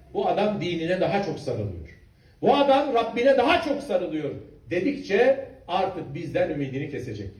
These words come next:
Daha önce anlatmıştım. Adamın birisi bir sabah namazına kalkamamış. Bir sabah namazına geç kalınca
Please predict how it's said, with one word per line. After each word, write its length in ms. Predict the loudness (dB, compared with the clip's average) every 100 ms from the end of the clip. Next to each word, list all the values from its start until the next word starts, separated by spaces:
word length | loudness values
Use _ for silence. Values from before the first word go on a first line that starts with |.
| -20 -20 -4
Daha 280 | 2 4 2
önce 140 | 2
anlatmıştım. 600 | 0 0 -6 -6 -10 -12 -20 -20 -20 -20 -20 -20 -20 -20 -2
Adamın 460 | 2 4 2 2 0
birisi 520 | 0 0 0 -2 -4 -16 -20 _ _ _ _ -20 -20 -20 -20 _ _ _ 0
bir 180 | 0
sabah 480 | 2 2 2 2 0
namazına 460 | 0 0 0 -2 0
kalkamamış. 720 | 0 0 -2 -4 -10 -16 -20 -20 _ _ _ _ _ _ _ _ _ _ _ _ _ _ _ _ _ _ _ 2
Bir 140 | 4
sabah 480 | 4 4 4 4 2
namazına 480 | 0 2 0 0 2
geç 300 | 4 2 2
kalınca 680 | 0 2 0 0 0 -2